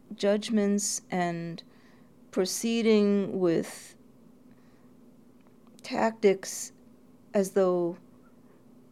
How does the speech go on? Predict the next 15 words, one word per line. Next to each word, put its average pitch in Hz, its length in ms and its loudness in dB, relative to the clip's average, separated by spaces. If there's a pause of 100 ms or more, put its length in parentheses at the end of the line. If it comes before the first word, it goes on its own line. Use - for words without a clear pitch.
(1700)
we're 226 340 0
not 156 220 -2
human. 160 580 -6 (720)
We 185 140 0
can 170 180 -4
see 214 600 -4
how 165 180 -2
unjust 175 460 -4
that 170 180 0
is 170 240 -2
when 127 140 -6
it's - 160 -12
happening 127 680 -8 (1080)
to - 260 -6
us. - 360 -10